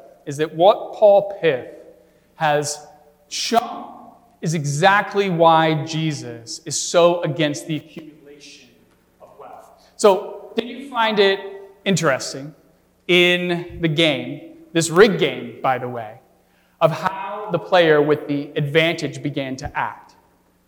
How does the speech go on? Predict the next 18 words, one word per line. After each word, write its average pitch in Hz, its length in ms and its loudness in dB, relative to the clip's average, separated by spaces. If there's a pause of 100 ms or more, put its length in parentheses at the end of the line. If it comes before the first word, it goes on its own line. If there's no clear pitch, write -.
(280)
So, - 720 6
remember, 202 400 10
and 160 100 6
we 190 100 8
have 214 200 8
to 226 100 6
just - 440 0
put 202 140 4
this 208 140 2
into 202 140 0
perspective, 180 500 2 (160)
the 185 60 2
game 262 240 4
only 269 200 8
lasted 240 360 4
for 185 120 -2
fifteen 262 760 -2
minutes, - 480 0